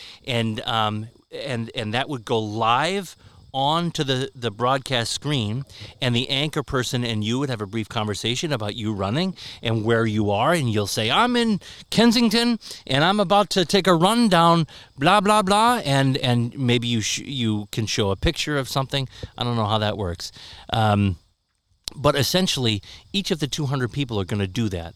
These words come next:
They're gonna call in during the twenty-four hour period, and we're gonna find out, "Oh, that's Joe. He's from Connecticut. And Joe, you get to say, 'I'm Joe. I love Camp Calumet. I'm running for Calumet because,'" and you fill in the blank.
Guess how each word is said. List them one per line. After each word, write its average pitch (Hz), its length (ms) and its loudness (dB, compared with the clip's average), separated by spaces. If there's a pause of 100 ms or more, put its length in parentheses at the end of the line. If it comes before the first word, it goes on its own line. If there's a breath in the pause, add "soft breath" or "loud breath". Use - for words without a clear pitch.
(360 loud breath)
They're 139 100 0
gonna 127 180 0
call 147 360 0
in 127 100 2
during 107 180 2
the 104 80 -2
twenty-four 117 440 -4
hour 95 160 0
period, 101 500 -2 (260 loud breath)
and 120 140 -2
we're 117 80 2
gonna 110 160 0
find 139 340 -2
out, 117 220 0
"Oh, 143 120 0
that's 151 280 -2
Joe. 123 380 0 (260 loud breath)
He's 190 160 0
from 160 140 2
Connecticut. 151 480 -2 (320 loud breath)
And 117 160 -2
Joe, 139 160 0
you 135 180 -2
get 127 180 -4
to 123 80 -4
say, 123 400 0
'I'm 135 180 -2
Joe. 151 200 2
I 135 80 4
love 127 200 0
Camp 131 220 -2
Calumet. 139 440 0
I'm 135 180 2
running 147 180 4
for 127 140 -2
Calumet 131 420 -2
because,'" 143 460 0
and 110 100 -4
you 95 60 -4
fill 123 220 -6
in 110 80 -4
the 104 80 -4
blank. 165 340 -6